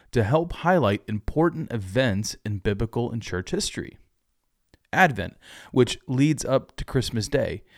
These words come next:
is one aspect of the Christian or liturgical calendar.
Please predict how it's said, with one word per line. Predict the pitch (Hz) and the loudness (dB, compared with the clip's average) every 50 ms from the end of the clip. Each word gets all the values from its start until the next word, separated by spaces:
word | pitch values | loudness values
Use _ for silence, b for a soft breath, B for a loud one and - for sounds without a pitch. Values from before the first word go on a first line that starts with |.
| b b b b | b b b b
is | - 139 143 135 117 | -2 0 0 0 0
one | 113 110 104 107 120 113 | 0 0 0 2 0 0
aspect | 85 85 95 101 - - 90 104 139 - 98 | -2 -2 -2 -4 -4 -4 -4 -4 -4 -6 -4
of | 95 98 101 104 - - | -4 -4 -4 -6 -10 -8
the | - - | -10 -8
Christian | - - - 110 - - - 135 131 139 | -8 -4 -4 -4 -4 -4 -4 -4 -4 -2
or | - 95 98 98 101 104 107 - - | -2 -2 0 2 2 0 -2 -4 -6
liturgical | 110 98 - 110 98 92 107 - 117 110 | -8 -4 -2 -2 -2 -2 -4 -6 -8 -4
calendar. | - 143 143 143 139 - - - - | -2 0 0 0 -2 -4 -6 -10 -14